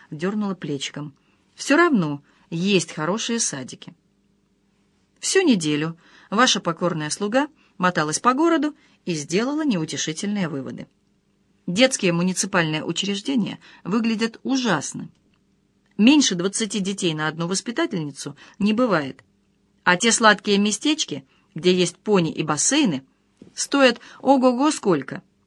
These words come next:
Впрочем, нет проблем заплатить. У нас есть деньги, но возле ворот этих чудо-садиков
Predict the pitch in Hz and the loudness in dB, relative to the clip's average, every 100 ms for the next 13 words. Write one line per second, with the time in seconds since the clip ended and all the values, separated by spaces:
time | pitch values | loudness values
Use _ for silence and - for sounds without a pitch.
0 | _ _ _ _ _ _ - - 226 - | _ _ _ _ _ _ -12 0 2 4
1 | 202 185 - - _ - 247 320 202 170 | 2 0 -4 -20 _ 2 4 4 2 2
2 | 156 147 156 165 190 190 - - _ _ | 2 -4 -4 -4 -4 -4 -14 -18 _ _
3 | _ _ _ - 156 170 220 247 233 214 | _ _ _ -8 -2 -2 2 2 2 2
4 | 277 170 127 123 - - - 165 185 180 | 2 2 0 -10 -18 -14 -4 0 2 2
5 | 196 220 262 208 - 170 165 - 180 170 | 4 6 6 4 0 -4 -4 -6 -2 0
6 | 175 302 254 175 - | 2 2 2 -2 -10